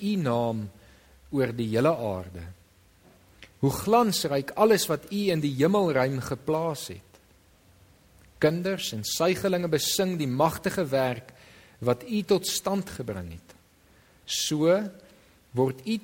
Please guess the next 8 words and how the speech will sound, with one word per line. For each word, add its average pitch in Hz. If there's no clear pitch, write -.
teestanders, 104
die 101
vyande 190
en 143
wraakgieriges 147
tot 120
swye 165
gebring. 95